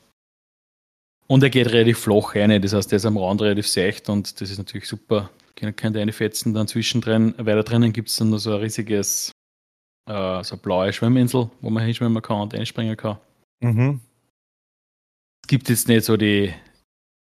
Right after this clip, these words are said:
Speaker 1: supergeilen Sachen, es ist eher ein relativ schlicht gehaltener Bodensee. Und wie gesagt, nebenbei rennt Steyr dabei, die ist erst kalt. Und
Speaker 2: Mhm.
Speaker 1: ein Freund von mir war mit. <laughs>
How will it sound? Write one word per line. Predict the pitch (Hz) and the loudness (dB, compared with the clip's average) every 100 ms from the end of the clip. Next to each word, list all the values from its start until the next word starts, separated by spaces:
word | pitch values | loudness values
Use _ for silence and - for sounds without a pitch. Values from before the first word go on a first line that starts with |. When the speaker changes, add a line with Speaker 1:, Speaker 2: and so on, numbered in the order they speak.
| _ _ _ _ _ _ _ _ _ | _ _ _ _ _ _ _ _ _
Speaker 1:
supergeilen | 120 110 104 | 0 2 2
Sachen, | 104 104 - 107 101 98 _ - | 2 -2 0 0 -2 -6 _ -18
es | 117 110 | -10 -6
ist | 104 | -6
eher | 101 98 92 90 92 | -4 -2 -2 -4 -10
ein | _ _ - | _ _ -12
relativ | 101 101 | -10 -8
schlicht | - 113 - | -6 -6 -6
gehaltener | 101 98 - 104 98 - - _ - | -6 -6 -4 -2 -2 -6 -16 _ -6
Bodensee. | 131 120 117 110 - _ _ _ _ _ _ _ _ _ _ _ _ _ - | -2 0 2 0 -2 _ _ _ _ _ _ _ _ _ _ _ _ _ 0
Und | 131 135 120 | 4 4 2
wie | 131 | 0
gesagt, | 131 - | 0 2
nebenbei | 120 117 117 | 4 6 4
rennt | 117 113 | 4 2
Steyr | - 110 110 | 2 4 6
dabei, | 113 110 107 | 4 4 4
die | 107 | 0
ist | 98 | -4
erst | 110 - | -6 -2
kalt. | 123 123 - - _ _ _ _ | 2 2 0 -18 _ _ _ _
Und | - 117 110 107 104 | -14 -4 0 0 -2
Speaker 2:
Mhm. | 104 - | -6 -12
Speaker 1:
ein | - | -12
Freund | - 107 | -4 0
von | 120 117 | 2 2
mir | 113 | 2
war | |
mit. | 110 110 - | 2 0 -2
<laughs> | - | -12